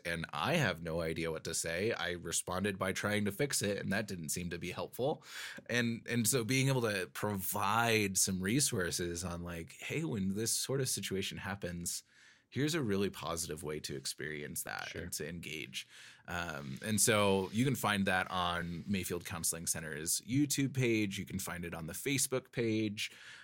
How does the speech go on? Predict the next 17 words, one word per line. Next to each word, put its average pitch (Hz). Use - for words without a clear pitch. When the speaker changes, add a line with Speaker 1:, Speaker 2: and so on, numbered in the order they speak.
Speaker 1:
Um, 82
hopefully 95
other 120
places 107
as 92
we 90
go 85
forward. 90
Um, 82
but 101
they're 127
just 139
a 170
great 131
ongoing 113
free 101
resource. 98